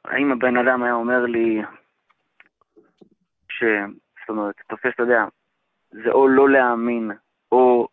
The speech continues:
להאמין במציאות כזאת אכזרית, הייתי אומר לו, עדיף שלא תאמין. עדיף שלא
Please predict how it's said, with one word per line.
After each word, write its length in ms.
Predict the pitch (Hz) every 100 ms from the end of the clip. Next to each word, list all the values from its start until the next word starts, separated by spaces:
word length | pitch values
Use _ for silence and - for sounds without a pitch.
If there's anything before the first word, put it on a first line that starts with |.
| _ 120
להאמין 600 | 123 113 107 - 120 113
במציאות 500 | 110 107 - 120 117
כזאת 280 | 110 113 113
אכזרית, 460 | 107 104 117 123
הייתי 220 | 107 104
אומר 240 | 113 117 113
לו, 100 | 107
עדיף 180 | 110 110
שלא 220 | 107 107
תאמין. 400 | 104 104 101 104 _ _ _ _ _ _ _
עדיף 180 | 127 143
שלא 180 | 120